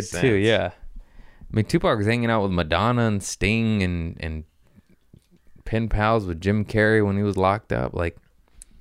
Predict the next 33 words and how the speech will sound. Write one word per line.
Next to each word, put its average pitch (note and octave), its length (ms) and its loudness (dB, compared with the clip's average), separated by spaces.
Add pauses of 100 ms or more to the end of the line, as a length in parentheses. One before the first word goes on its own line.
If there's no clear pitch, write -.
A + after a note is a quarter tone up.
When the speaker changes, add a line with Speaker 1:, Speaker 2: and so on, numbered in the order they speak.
(300)
Speaker 1:
he C#3 140 -12
was B2 160 -10
huge. C3+ 440 -6 (3000)
Oh, A2 140 0
don't G#2 240 0
get G#2 140 -4
me G#2+ 100 0
started G#2 520 0
on G2+ 180 -2
my G#2 140 -2
Pac. A2 500 -4 (1700)
I G#2 120 2
always A2+ 420 4
think A2 280 -2
that F2+ 220 4
of, E2 100 0
like, E2 240 0
any F2+ 260 0
dope E2 340 -2
beat E2 180 0
I D#2 100 -2
hear, E2 200 -4
I'm D#2+ 140 -6
like, D#2+ 200 -12
"I - 40 -12
wonder G2 240 -8
what E2+ 180 -14
Pac - 340 -12
would E2 100 -12
have E2 120 -18
done D#2+ 220 -16
with - 240 -18
it." - 60 -18